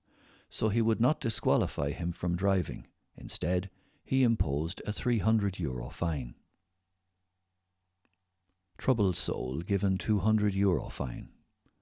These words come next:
A Carlow man described as a troubled soul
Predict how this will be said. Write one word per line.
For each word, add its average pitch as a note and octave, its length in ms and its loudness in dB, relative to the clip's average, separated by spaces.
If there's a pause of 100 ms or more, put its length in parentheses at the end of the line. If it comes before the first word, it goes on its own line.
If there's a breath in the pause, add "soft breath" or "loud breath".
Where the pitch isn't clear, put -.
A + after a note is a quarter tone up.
(680 soft breath)
A - 40 -12
Carlow D2+ 400 0
man F#2+ 280 4
described F#2 680 0
as C#2+ 160 -4
a A#1 60 -6
troubled F#2+ 460 -2
soul F#2+ 500 2